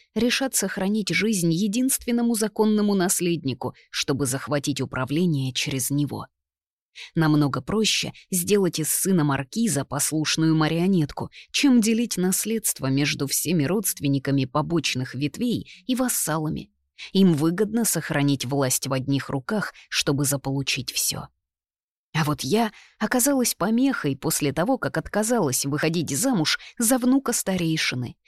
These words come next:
который, по сути, являлся моим родственником, пусть и очень дальним. Удручало то, что даже мачеха оказалась под угрозой, когда встала на мою сторону.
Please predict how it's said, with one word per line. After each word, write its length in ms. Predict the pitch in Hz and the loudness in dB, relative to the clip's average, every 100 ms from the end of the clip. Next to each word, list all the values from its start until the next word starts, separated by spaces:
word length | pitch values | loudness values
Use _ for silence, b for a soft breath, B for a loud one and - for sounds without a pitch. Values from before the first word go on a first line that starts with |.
| B - | B -6
который, 400 | 151 143 135 127 | -4 -2 -2 -4
по 160 | 123 | -4
сути, 540 | 123 - 277 254 - - B | -4 0 0 0 -2 -8 B
являлся 640 | 202 208 190 226 226 - 185 | 0 2 2 0 -2 0 2
моим 320 | 190 190 180 | 4 4 4
родственником, 760 | 180 160 - 127 117 120 110 - B - | 2 0 -2 -4 -4 -4 -6 -8 B -4
пусть 320 | 302 - - | -2 0 0
и 60 | 151 | 0
очень 460 | 143 - 127 120 | 2 0 0 -2
дальним. 500 | 123 120 117 104 101 _ _ _ _ - B | -2 -4 -4 -6 -8 _ _ _ _ -14 B
Удручало 640 | 165 160 160 - 165 156 147 | 2 4 2 2 2 0 0
то, 180 | 180 | 0
что 240 | 180 - 127 | -2 -2 -2
даже 280 | 151 156 147 | 0 2 2
мачеха 680 | 143 156 196 - 151 135 131 | 2 2 2 0 -2 0 -2
оказалась 540 | 143 139 156 123 - | 0 0 0 0 -2
под 200 | - 135 | -4 -4
угрозой, 540 | 135 165 202 139 131 B B | -2 0 0 0 -4 B B
когда 280 | 160 143 143 | -2 0 -2
встала 400 | - 147 139 139 | -2 0 2 2
на 120 | 139 | 2
мою 240 | 139 131 | 2 0
сторону. 580 | 135 - 113 98 95 | -2 -4 -6 -8 -10